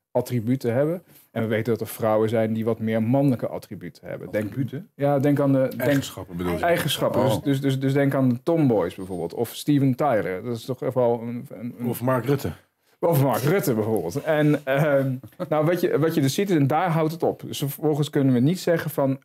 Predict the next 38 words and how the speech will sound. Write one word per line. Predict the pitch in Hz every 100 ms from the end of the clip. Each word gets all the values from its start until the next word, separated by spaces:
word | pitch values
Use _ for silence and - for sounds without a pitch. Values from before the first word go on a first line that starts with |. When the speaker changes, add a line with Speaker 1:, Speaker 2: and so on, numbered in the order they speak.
| _ -
Speaker 1:
"Oké, | 139 120 147 170 - _ _
jij | 135 131
gaat | 127 135 123
dus | 110
door | 117
medische | 113 127 117 113
ingrepen, | 135 151 147 135 139 -
kun | 151 147
jij | 135
dan | 123 123
ook | 120 120
een | 110
man | 110 104
of | -
vrouw | 113 92 92 95
worden?" | 160 131 - - _ _
Je | 120
kunt | 147 127
wel | 120 107
alle | 107 95
aanpassingen | - 175 160 101 - 98
doen. | 90 104
Je | 107
kan | 95 90
inderdaad | 90 87 85 92 -
medisch | 98 92 92 - - _ _
ingrepen, | - 120 131 110 101 - 104
je |
kan | 95 98
hormoon | 101 110 110 120 117
toedienen. | - 107 101 104 139 - _
Maar | - 110
het | 113 -
idee | 107 101 123 135 95 82 - _ _ _
dat | 110 98 -
omdat | 120 110 107
jij | 90
vindt, | - - 156 156 - -